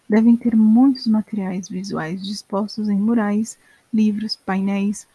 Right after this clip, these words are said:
fotos sobre os conteúdos e outros. A produção desses recursos pelos professores e alunos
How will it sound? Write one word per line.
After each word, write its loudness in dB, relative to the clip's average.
fotos -2
sobre -6
os -8
conteúdos -4
e -2
outros. -6
A -8
produção -4
desses -4
recursos -4
pelos -10
professores -10
e -8
alunos 2